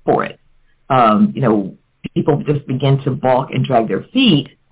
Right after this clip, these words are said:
when the potential recipients of payments for atrocities and harms committed against them are Black Americans of U S slavery. So then lastly, you know, closure, um, you know, means that, uh, the culpable party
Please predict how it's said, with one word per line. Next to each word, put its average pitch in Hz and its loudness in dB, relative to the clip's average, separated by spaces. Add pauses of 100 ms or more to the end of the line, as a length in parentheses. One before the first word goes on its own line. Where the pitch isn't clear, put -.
(320)
when 143 2
the 147 -4
potential 147 -2
recipients 127 -2
of 117 2 (160)
payments 131 -4 (120)
for 101 0
atrocities - -4
and - -4
harms 175 -2 (100)
committed 110 -4
against 98 -6
them 107 -4
are 113 0
Black - -2
Americans - -4
of - -10
U 147 -4
S - -6
slavery. - -8 (560)
So 175 2
then 160 4
lastly, 165 0
you - -6
know, - -4 (100)
closure, 208 2 (440)
um, 120 0
you - -6
know, 123 2
means 151 2 (160)
that, 123 0 (440)
uh, - -2
the 143 -2
culpable 165 -2
party 123 0